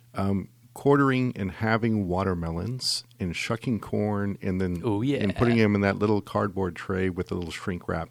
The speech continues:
Speaker 1: around them.
Speaker 2: Yep.
Speaker 1: And it made me think, like, wow, I never thought that someone actually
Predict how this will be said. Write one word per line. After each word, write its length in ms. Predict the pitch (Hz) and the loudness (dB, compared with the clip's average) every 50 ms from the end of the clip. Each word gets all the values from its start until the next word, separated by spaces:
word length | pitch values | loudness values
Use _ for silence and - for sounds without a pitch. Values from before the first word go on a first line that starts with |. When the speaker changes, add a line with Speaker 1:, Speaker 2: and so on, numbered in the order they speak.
| - - | -12 -12
Speaker 1:
around 400 | - 85 90 98 117 117 110 104 | -6 -2 2 2 4 4 4 2
them. 240 | - - - - - - | 0 -4 -8 -12 -10 -4
Speaker 2:
Yep. 180 | - 107 107 127 - - - - - - | -2 -2 -2 -2 -4 -10 -20 -18 -6 0
Speaker 1:
And 140 | 123 120 113 | 4 6 6
it 60 | 104 | 6
made 220 | 104 113 120 123 | 8 8 6 6
me 120 | 117 117 101 | 6 4 2
think, 300 | - - 120 117 110 - | 2 0 0 0 0 0
like, 220 | 101 110 104 - - - - _ _ _ _ _ | 0 0 0 -2 -4 -10 -20 _ _ _ _ _
wow, 560 | - 101 123 151 175 160 101 73 71 - - - _ _ _ - | 0 2 4 4 4 2 2 0 -2 -4 -8 -16 _ _ _ -6
I 120 | 101 101 | -4 -2
never 420 | 98 92 92 98 101 104 127 151 | -2 -2 0 0 0 0 0 -2
thought 480 | 147 - - - 87 80 82 87 - - - | -2 -4 -4 -4 -4 -2 -2 -4 -6 -8 -10
that 120 | - 95 - | -10 -6 -6
someone 480 | - - 104 101 107 113 113 117 113 - | -4 -2 0 0 0 0 0 -2 -2 -4
actually 480 | - 95 90 - - - 107 95 92 92 | -6 -8 -8 -8 -8 -10 -10 -10 -10 -12